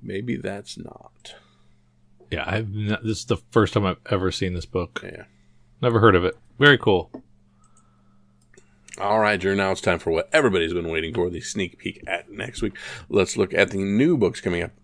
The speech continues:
Speaker 1: in your local comic book shops this Tuesday and Wednesday. Let's head on over to Lunar Distributions and look at the D C books.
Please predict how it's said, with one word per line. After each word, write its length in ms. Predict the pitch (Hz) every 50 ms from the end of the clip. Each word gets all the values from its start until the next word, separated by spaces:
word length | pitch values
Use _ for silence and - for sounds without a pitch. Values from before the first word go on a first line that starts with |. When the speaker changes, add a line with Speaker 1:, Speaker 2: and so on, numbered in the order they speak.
| _ -
Speaker 1:
in 100 | - 92
your 240 | 87 87 90 87 85
local 240 | 82 87 - - 95
comic 300 | - 95 90 87 - -
book 160 | - 92 -
shops 240 | - - - - -
this 120 | 98 -
Tuesday 340 | - - 107 92 98 - -
and 60 | - -
Wednesday. 440 | - 90 101 - - - 92 104 107 - - - - 101 -
Let's 240 | - - 107 - -
head 240 | - - - 139 135
on 180 | 127 127 123 - -
over 240 | 120 117 107 110 104
to 260 | 92 - - 107 95
Lunar 300 | 98 98 101 101 98 98
Distributions 760 | 90 - 98 92 - - - - 104 98 92 - 107 95 101 -
and 280 | - - 117 123 127
look 180 | 139 127 - -
at 80 | -
the 80 | - 127
D 240 | 120 127 139 139 135
C 160 | - - 135
books. 520 | 120 113 98 - - - - - - -